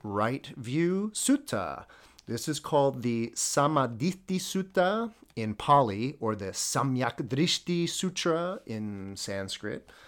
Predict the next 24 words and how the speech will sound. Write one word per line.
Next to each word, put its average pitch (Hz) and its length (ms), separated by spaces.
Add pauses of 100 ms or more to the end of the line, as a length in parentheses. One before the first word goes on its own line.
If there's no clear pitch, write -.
(580)
Um, 107 580 (120)
if 123 160
you 135 140
have 143 840 (920)
a 117 260
collection 131 1080
from, 127 260
if 123 160
you 131 80
have 151 260
the 131 100
Majjhima 120 600
Nikaya, 143 760 (920)
if - 100
you 113 100
have 120 260
the 127 80
middle 123 260
length, 117 320 (100)
uh, 104 180
discourses 110 540
of 120 140
the 143 60
Buddha, 101 560